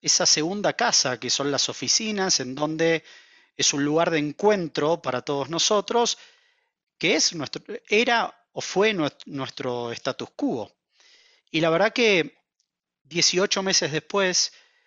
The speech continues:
las organizaciones, eh, han mantenido los niveles de productividad y en algunos caso-, algunos casos han aumentado los niveles de productividad. Hoy quizás estamos llegando a un nivel en donde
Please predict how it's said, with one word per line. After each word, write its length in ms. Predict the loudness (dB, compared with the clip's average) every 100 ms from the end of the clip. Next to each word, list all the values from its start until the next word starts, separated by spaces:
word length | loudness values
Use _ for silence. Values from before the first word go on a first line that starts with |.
| _ _ -4
las 220 | -2 0
organizaciones, 1000 | -2 0 0 0 0 0 0 0 -2 -4 _ _ _ _ _ _
eh, 360 | 0 0 -2 -4
han 200 | -4 -2
mantenido 840 | -2 -2 -2 0 2 2 0 -4 -10 _ _ _
los 220 | -8 -6 -4
niveles 360 | -2 0 -2
de 100 | -4
productividad 800 | -6 -6 -8 -10 -6 -2 -2 -2 -8
y 100 | -6
en 80 | -4
algunos 340 | -4 -6 -8
caso-, 560 | -2 -2 0 -4 -6 -12 _ _
algunos 320 | -10 -8 -6
casos 500 | -4 -4 -4 -6 -10 -14 _ _ _
han 140 | -4 -2
aumentado 960 | -2 -2 -6 -8 -4 -2 -2 -4 -10 _
los 200 | -14 -10
niveles 320 | -8 -8 -8
de 120 | -12
productividad. 680 | -12 -14 -16 -20 -20 -20 -20 _ _ _ _ _ _ _ -2
Hoy 160 | -2
quizás 380 | 2 2 4 2
estamos 440 | 0 0 0 2 2
llegando 320 | 2 0 -2
a 20 |
un 120 | 0
nivel 500 | 2 4 4 0 -4 -8
en 180 | -8 -2
donde 540 | -2 0 2 2